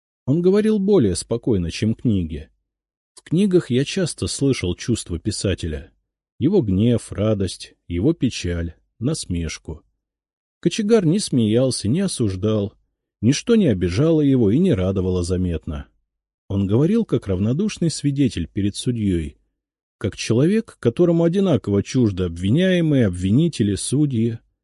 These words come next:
Это равнодушие вызывало у меня все более злую тоску, будило чувство сердитой неприязни к Якову.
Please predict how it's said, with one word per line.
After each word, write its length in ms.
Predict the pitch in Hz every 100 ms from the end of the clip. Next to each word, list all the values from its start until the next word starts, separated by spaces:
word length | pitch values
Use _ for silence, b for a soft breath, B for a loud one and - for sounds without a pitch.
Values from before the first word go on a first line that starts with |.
| _ _ _ _ _ -
Это 240 | 95 87
равнодушие 720 | 85 85 90 160 180 147 135
вызывало 520 | 101 87 95 147 165
у 60 | 156
меня 260 | 151 151 139
все 240 | - 92
более 440 | 87 156 175 170
злую 460 | 127 98 110 113 110
тоску, 680 | - 110 - - 85 78 - _ _
будило 500 | - 107 170 214 190
чувство 560 | 180 - 120 147 - 156
сердитой 640 | - 120 92 92 131 127 120
неприязни 800 | 120 - 127 117 98 73 85 78
к 100 | -
Якову. 640 | 87 80 - 80 71